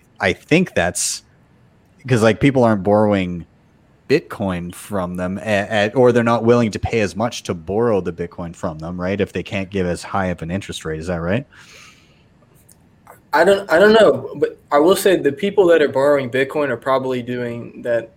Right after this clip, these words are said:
Speaker 2: uh, the cash and carry trade. I, I just don't see why else you would be borrowing Bitcoin.
Speaker 1: Yeah. Yeah. Fair enough. Hmm.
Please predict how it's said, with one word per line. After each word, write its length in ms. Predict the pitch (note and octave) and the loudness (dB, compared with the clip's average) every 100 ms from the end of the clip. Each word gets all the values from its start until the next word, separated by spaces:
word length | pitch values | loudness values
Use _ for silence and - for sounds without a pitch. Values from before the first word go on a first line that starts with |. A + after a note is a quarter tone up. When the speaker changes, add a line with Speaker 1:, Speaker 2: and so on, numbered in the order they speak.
| - | -14
Speaker 2:
uh, 340 | B2+ B2 B2 - | -10 -8 -10 -12
the 80 | B2+ | -10
cash 340 | - B2 A#2+ | -2 -2 -2
and 80 | A#2 | -8
carry 320 | A#2 A2 A2+ | -4 -2 -2
trade. 300 | A2 A2+ A2 | -2 -4 -2
I, 180 | A2 A#2 - B2+ | -2 -4 -8 -4
I 80 | A#2+ | -2
just 200 | B2+ - | -2 -4
don't 140 | C#3+ | -4
see 140 | C#3 | -4
why 220 | B2 A#2 A#2+ | 0 2 2
else 240 | A#2+ - | 2 -2
you 120 | A#2+ | -6
would 220 | A#2 A2 | -6 -8
be 140 | - B2 | -10 -6
borrowing 560 | A#2+ A#2+ A#2+ A#2 A2+ | 0 2 0 -2 -6
Bitcoin. 540 | A2+ A#2+ - A#2 A#2 A2 _ _ _ _ _ _ _ | -6 -6 -8 -14 -14 -18 _ _ _ _ _ _ _
Speaker 1:
Yeah. 300 | F2 F2+ D#2+ D2+ _ _ - | -8 -6 -8 -10 _ _ -10
Yeah. 240 | E2+ D#2 | -6 -6
Fair 260 | D#2+ - D#2+ | -6 -6 -4
enough. 360 | D#2 D#2 - _ _ | -6 -8 -12 _ _
Hmm. 160 | A2 | -6